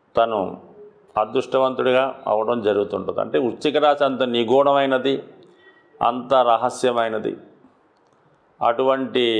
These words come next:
వృశ్చిక రాశిలో జన్మించిన వాడి జీవితం ప్రతిరోజు, ప్రతి క్షణం ఒక పోరాటంలా సాగుతూ ఉంటుంది. ఒక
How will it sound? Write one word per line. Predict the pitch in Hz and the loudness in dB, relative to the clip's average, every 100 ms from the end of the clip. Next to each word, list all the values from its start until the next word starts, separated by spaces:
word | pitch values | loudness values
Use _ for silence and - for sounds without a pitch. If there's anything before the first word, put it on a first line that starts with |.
| 104 95 - - - - | 0 -4 -6 -14 -10 -6
వృశ్చిక | 113 - 143 139 139 | -6 -2 0 4 2
రాశిలో | 135 139 135 120 | 2 2 2 2
జన్మించిన | 120 120 120 120 120 117 | 0 0 -2 0 2 2
వాడి | 113 110 107 | 2 0 0
జీవితం | 113 117 120 98 101 - - - _ _ _ _ _ _ _ | 0 2 0 -2 -8 -16 -20 -20 _ _ _ _ _ _ _
ప్రతిరోజు, | 120 123 123 147 135 143 143 147 101 - - - _ _ _ | 0 0 2 2 4 4 4 0 0 -8 -20 -20 _ _ _
ప్రతి | 110 113 135 135 - | 0 2 2 -2 -2
క్షణం | 127 123 120 92 - - - _ _ _ _ - - - 117 | -2 2 0 -2 -8 -20 -20 _ _ _ _ -20 -20 -6 -2
ఒక | 131 120 113 | 0 0 4
పోరాటంలా | 117 135 147 147 139 135 131 123 - - - | 6 6 6 4 4 4 2 0 -8 -12 0
సాగుతూ | 117 117 117 117 | 0 2 0 -2
ఉంటుంది. | 113 117 123 - - - _ _ _ _ _ _ - | -2 -4 -8 -12 -20 -20 _ _ _ _ _ _ -4
ఒక | 117 | 0